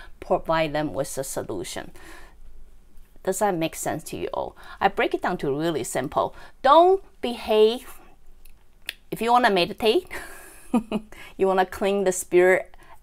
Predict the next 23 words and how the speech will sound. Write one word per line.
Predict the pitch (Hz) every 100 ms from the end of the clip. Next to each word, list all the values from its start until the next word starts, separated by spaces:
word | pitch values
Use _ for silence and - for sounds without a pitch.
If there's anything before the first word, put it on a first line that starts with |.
| - -
uh, | 147 143 - -
bad | 196 -
evil | 208 196 196 196
spirits, | - - 160 165 214 - - - - - -
you | 180 165
wanna | 165 175 180 175 170 165
really | 165 185 196 202 208 208 202 202
purify | - - 196 190 190 - 180
yourself | 170 165 156 170 - 151 139 226 - - - - -
in | 185 196
a | 185
way, | 107 117 214 - - - - - - 175
I | 202 262
would | 262 254 -
do | 202 190 185
it, | 180 185
try | 196 175
to | 185
blend | 170 175 160 165 165
it | 170 -
into | 147 147 - 151
the | 131 - -
exercise. | - 127 - 58 52 - -